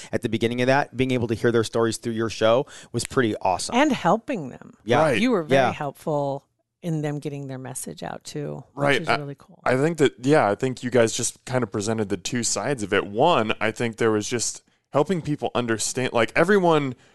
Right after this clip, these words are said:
Speaker 3: we all heard the message, "Oh, restaurants are hurting, restaurants are hurting," but to actually hear from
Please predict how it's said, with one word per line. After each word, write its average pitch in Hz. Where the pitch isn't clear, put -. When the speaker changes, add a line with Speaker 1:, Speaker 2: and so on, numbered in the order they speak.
Speaker 3:
we 156
all 208
heard 147
the 117
message, 110
"Oh, 113
restaurants 131
are 110
hurting, 107
restaurants 120
are 104
hurting," 107
but 117
to -
actually 147
hear 151
from 135